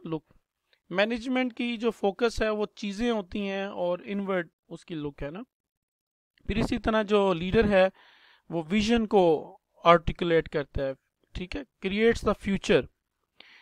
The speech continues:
अ, जबकि मैनेजर जो है वो क्या करता है, एग्जीक्यूट प्लान्स, ठीक है, improve the present, not the future। अ, लीडर जो है वो एम्पावर करता है कलीग्स को, ट्रस्ट डेवलप करता है,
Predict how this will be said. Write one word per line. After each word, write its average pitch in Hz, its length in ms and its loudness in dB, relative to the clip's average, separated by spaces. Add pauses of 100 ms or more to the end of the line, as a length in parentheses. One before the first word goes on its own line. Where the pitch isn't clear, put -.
(200)
अ, 165 160 -2
जबकि 202 800 -8
मैनेजर 196 460 -2
जो 202 140 0
है 196 120 4
वो 185 200 -2
क्या 185 220 0
करता 175 340 -2
है, 180 80 2
एग्जीक्यूट 180 520 -4
प्लान्स, 151 480 -2 (160)
ठीक 185 160 -6
है, 254 100 -6 (100)
improve 208 400 0
the 247 120 10 (120)
present, 208 380 4 (140)
not 170 180 -2
the 160 140 -8
future। 131 340 -12 (960)
अ, 180 300 2
लीडर 214 380 0
जो 240 180 4
है 226 100 4
वो 226 340 2
एम्पावर 208 580 -12
करता 202 500 -18
है 190 60 -18
कलीग्स 185 480 -20
को, 185 320 -18 (540)
ट्रस्ट 240 220 -12
डेवलप 196 460 -14
करता 170 280 -18
है, 165 80 -18